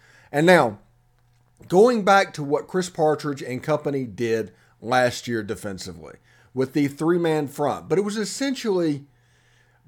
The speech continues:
basically the look of a four-man front, if you think about it. Just bear with me. Um, defensive ends on the right side and the left side, and in the middle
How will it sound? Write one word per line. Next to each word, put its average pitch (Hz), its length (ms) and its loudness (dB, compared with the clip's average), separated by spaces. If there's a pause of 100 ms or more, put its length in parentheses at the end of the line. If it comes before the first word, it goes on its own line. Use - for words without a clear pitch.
basically 185 640 2
the 139 460 -4 (1800)
look 180 420 2
of 147 120 -2
a 143 100 2
four-man 156 640 0
front, 92 380 -10 (420)
if 127 220 -8
you 139 100 -2
think 135 240 -2
about 101 180 -6
it. 95 40 -12
Just 139 260 -12
bear 165 180 6
with 143 300 2
me. 76 200 -18 (540)
Um, 135 260 0
defensive 196 520 0
ends 110 540 -2 (100)
on 139 160 -2
the 135 80 0
right 156 320 4
side 156 380 4
and 143 240 0
the 139 80 -2
left 131 260 0
side, 113 320 -2
and 113 140 -6
in 131 160 -2
the 123 60 -2
middle 135 520 2